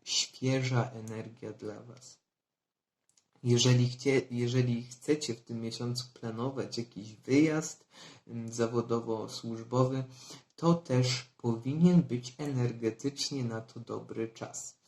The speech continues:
E, jeżeli chodzi o finanse, no to bardzo pozytywnie to widzę, bardzo pozytywnie to czuję. Dla wielu z was będzie to miesiąc spełniający pod względem finansów.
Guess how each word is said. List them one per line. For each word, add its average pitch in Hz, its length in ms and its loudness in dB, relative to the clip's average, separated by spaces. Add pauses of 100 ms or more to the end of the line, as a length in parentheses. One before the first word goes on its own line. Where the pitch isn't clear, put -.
(840)
E, 120 260 0
jeżeli 185 400 6
chodzi 151 300 2
o 127 100 4
finanse, 139 640 -4 (260)
no 160 120 0
to 165 160 2
bardzo 131 840 0 (580)
pozytywnie 127 840 -2
to 113 160 -4
widzę, 127 340 -4
bardzo 117 320 -4
pozytywnie 127 760 -6
to 123 180 -2
czuję. 127 640 4
Dla 123 300 0
wielu 139 340 2
z 123 120 -2
was 139 300 -2
będzie 123 300 0
to 120 160 -6
miesiąc 123 420 2
spełniający 143 1300 0 (1120)
pod 165 260 0
względem 110 920 -6 (140)
finansów. - 720 -18